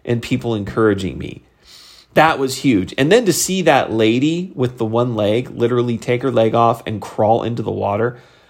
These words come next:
I mean, th-, that, that is literally, like, what a leader,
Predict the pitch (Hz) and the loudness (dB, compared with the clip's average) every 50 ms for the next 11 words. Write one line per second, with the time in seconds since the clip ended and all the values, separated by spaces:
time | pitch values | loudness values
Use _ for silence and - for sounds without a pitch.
0 | _ _ _ _ _ - 139 151 151 156 151 143 143 135 139 139 - - _ _ | _ _ _ _ _ -4 -2 0 2 2 2 2 2 0 -2 -4 -10 -16 _ _
1 | _ _ _ _ _ _ - 135 135 - - - - - 139 156 156 175 190 196 | _ _ _ _ _ _ -10 -10 -10 -10 -12 -12 -4 2 4 4 4 4 2 0
2 | - - - _ - 123 120 135 139 156 180 - - 160 147 127 127 117 117 117 | -2 -6 -18 _ -6 0 2 4 4 4 4 2 0 0 -2 -2 -2 -2 0 4
3 | 120 123 123 131 135 135 135 139 131 123 123 117 113 107 - - _ - 113 117 | 4 4 4 4 2 2 2 2 2 2 2 2 2 0 -4 -8 _ -6 0 2
4 | 131 135 131 123 110 107 110 101 92 - - - - | 4 4 4 4 2 0 0 0 -2 -2 -4 -8 -10